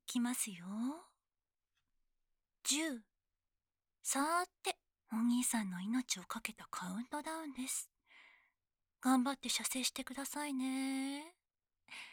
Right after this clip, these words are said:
九。ほーら、頑張れ頑張れ。シコシコ頑張れ。八。シコシコする手。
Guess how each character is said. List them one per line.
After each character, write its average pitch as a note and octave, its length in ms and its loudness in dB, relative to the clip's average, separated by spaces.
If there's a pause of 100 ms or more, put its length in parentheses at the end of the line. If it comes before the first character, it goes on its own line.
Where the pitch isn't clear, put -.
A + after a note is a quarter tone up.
(540)
九。 A#3 460 0 (1120)
ほ D4+ 380 -2
ー - 20 -4
ら、 C4+ 340 -4 (580)
頑 C4 220 4
張 C4 120 2
れ A3+ 120 0
頑 B3+ 240 2
張 B3+ 120 2
れ。 A3+ 500 0 (420)
シ - 160 6
コ B3 140 -4
シ - 140 -2
コ F3+ 140 -12
頑 A#3+ 300 -4
張 E4 140 2
れ。 C#4 840 -4 (1160)
八。 - 680 -4 (1000)
シ - 200 0
コ C4+ 100 -6
シ - 140 -2
コ G3 100 -10
す - 160 -6
る G3 180 -8
手。 - 140 -6